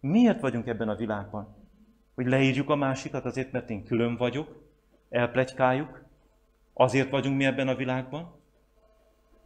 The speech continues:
Érdekli Jézust, hogy ez be van oltva, vagy nincsen, vagy van maszkja, vagy milyen élete volt. Érdekli ezt Jézus? Egyáltalán. Mikor Jézus oda megy egy, egy beteg emberhez,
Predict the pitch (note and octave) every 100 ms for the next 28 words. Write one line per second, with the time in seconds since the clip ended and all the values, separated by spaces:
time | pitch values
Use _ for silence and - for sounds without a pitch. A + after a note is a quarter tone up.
0 | - - F#3 C#4 - C#3 D3+ E3+ E3+ -
1 | - - - _ - - B2+ C3 - D3+
2 | F3 D#3+ C#3 A2+ G2 F#2 D3 D#3+ - A2
3 | G2+ F#2 D3+ D#3+ D3 C3 - A#2 G#2+ G#2+
4 | D#3+ F3 D3+ D3 C3+ - B2 B2+ B2+ A#2+
5 | D3 F3 E3 C3+ D3 - A2 B2+ B2 -
6 | - - _ - - - - - - -
7 | - - - - - G3 A3+ A#3 A3 G#3+
8 | A#3 F#3 A2+ - - - _ _ _ _
9 | _ _ - - - - _ F#3 G3+ C#4
10 | C#4 B3+ C#4+ A3 G3 F3+ E3 - - -
11 | E3 D#3 A3+ C4 A#3+ F#3 F3 E3 D3+ C3+
12 | D#3 F3 -